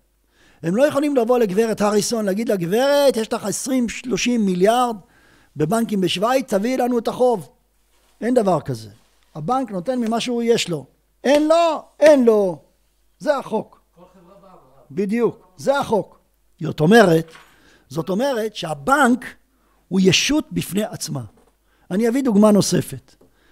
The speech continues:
Speaker 1: אביא דוגמה. מה הדין? אדם, אדם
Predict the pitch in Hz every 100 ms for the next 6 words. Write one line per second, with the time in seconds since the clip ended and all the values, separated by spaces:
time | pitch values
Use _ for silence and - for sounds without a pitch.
0 | _ _ _ _ _ 185 262 233 165 156
1 | 117 - _ - 277 285 190 214 190 220
2 | - _ _ _ _ _ _ _ - 147
3 | 196 - 240 202 _ _ _ _ _ _
4 | _ _ 143 139 151 170